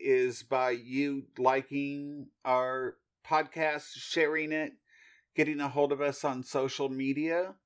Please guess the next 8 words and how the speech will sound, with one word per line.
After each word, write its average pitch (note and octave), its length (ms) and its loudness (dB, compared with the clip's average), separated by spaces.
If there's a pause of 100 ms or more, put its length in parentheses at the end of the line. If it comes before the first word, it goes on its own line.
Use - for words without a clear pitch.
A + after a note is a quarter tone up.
(200)
and E3 640 0 (280)
let's E3+ 280 2
see G#3+ 200 0
how F#3+ 200 2
this G3 260 0
works F#3 340 -4
out. F#3 440 0
So, D3 540 -2